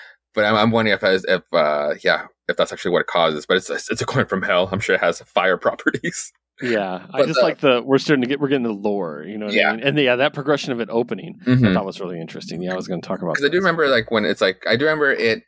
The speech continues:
Speaker 1: like, showing its eye, but it's almost like when it's, like, when the person is for sure too far gone now. Like, that's when it just finally, like, "I'm in full control here."
Speaker 2: Yeah. It's really interesting. And I'm wondering if we're gonna start getting lore, or we're just gonna keep it in anthology stories.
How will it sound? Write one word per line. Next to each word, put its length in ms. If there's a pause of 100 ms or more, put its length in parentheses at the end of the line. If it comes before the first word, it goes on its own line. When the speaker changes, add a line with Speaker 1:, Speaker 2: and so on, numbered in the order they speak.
Speaker 1:
like, 220 (240)
showing 400
its 120
eye, 440 (100)
but 80
it's 160
almost 240
like 180
when 140
it's, 200
like, 260 (580)
when 140
the 60
person 280
is 60
for 120
sure 200
too 180
far 180
gone 220
now. 160 (320)
Like, 100
that's 180
when 140
it 20
just 220
finally, 260
like, 280
"I'm 180
in 80
full 220
control 340
here." 300 (560)
Speaker 2:
Yeah. 260 (880)
It's 100
really 200
interesting. 520 (280)
And 180
I'm 100
wondering 200
if 40
we're 60
gonna 140
start 200
getting 220
lore, 220
or 60
we're 100
just 160
gonna 100
keep 220
it 80
in 40
anthology 440
stories. 440